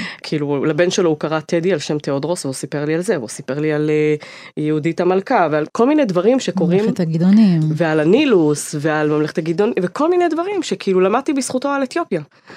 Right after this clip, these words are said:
Speaker 1: עכשיו, התרבות נכחה כל כך ש-, <laughs> נכון, אה, כשאת לומדת, אה, חשבון, כשאת ילדה, יש את החשבוניות האלה שאת צריכה להעביר מצד לצד כדי לספ-, ללמוד, אה, שתיים ועוד אחת, אה,
Speaker 2: כן.
Speaker 1: כזה.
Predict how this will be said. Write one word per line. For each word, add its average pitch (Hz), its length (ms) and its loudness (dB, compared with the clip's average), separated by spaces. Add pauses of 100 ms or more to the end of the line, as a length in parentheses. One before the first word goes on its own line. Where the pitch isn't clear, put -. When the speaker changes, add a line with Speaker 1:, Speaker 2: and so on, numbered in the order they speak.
(240)
Speaker 1:
עכשיו, 170 320 -2 (380)
התרבות 165 560 0
נכחה 233 360 -2
כל 214 240 -2
כך 302 340 -4
ש-, - 160 -6 (560)
<laughs> - 420 -10
נכון, 208 320 2
אה, 190 300 2
כשאת 170 240 -4
לומדת, 185 340 0
אה, 160 80 -2
חשבון, 175 540 -2
כשאת 160 220 -6
ילדה, 170 260 0
יש 170 140 0
את - 40 -4
החשבוניות 170 600 0
האלה 233 220 0
שאת 175 140 -4
צריכה 175 240 -4
להעביר 170 360 0
מצד 160 340 -2
לצד 185 280 -4
כדי 151 180 -2
לספ-, - 360 -6
ללמוד, 165 500 0
אה, 165 140 0
שתיים 175 280 -2
ועוד 165 160 -2
אחת, 208 400 -2
אה, 170 160 0
Speaker 2:
כן. 185 120 4
Speaker 1:
כזה. 196 280 4